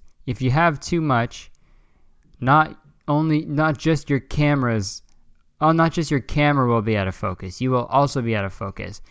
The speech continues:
'cause you're gonna be so fucking drunk, dude." It's gonna be in very small font, but, and it takes, you know, but whatever. You gotta get the point across.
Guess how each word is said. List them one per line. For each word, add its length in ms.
'cause 180
you're 100
gonna 180
be 140
so 320
fucking 500
drunk, 400
dude." 320
It's 80
gonna 140
be 100
in 80
very 380
small 320
font, 480
but, 240
and 80
it 100
takes, 300
you 140
know, 200
but 100
whatever. 460
You 60
gotta 160
get 120
the 60
point 220
across. 400